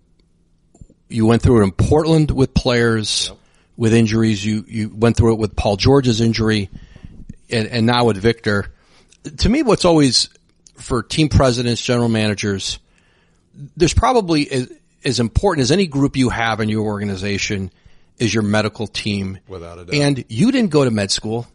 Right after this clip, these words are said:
Speaker 2: Uh-uh.
Speaker 1: You're not an expert. And the guys who have to make the decisions about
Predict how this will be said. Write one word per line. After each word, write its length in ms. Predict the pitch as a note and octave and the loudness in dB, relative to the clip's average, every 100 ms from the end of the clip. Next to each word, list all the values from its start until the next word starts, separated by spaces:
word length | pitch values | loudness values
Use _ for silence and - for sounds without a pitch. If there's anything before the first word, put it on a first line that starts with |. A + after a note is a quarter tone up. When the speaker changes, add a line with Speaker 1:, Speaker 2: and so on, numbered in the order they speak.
| _ | _
Speaker 2:
Uh-uh. 140 | G2 F#2 | -20 -12
Speaker 1:
You're 240 | C#3+ E3+ A3 | 2 2 4
not 280 | A3 F#3+ C#3 | 0 -2 -2
an 60 | |
expert. 220 | C#3 - | -4 -4
And 180 | D3 B2+ | -4 -2
the 60 | B2+ | -2
guys 360 | D3+ G3 A3+ | 0 0 0
who 140 | - D#3 | -2 -4
have 300 | A#2+ F3 - | -4 -6 -8
to 100 | - | -6
make 200 | E3 D#3 | -4 -4
the 60 | C3 | -6
decisions 600 | A2 - F3 D#3 C3 A#2 | -4 0 0 0 -2 -4
about 420 | A2+ A#2+ A#2 | -2 -2 -2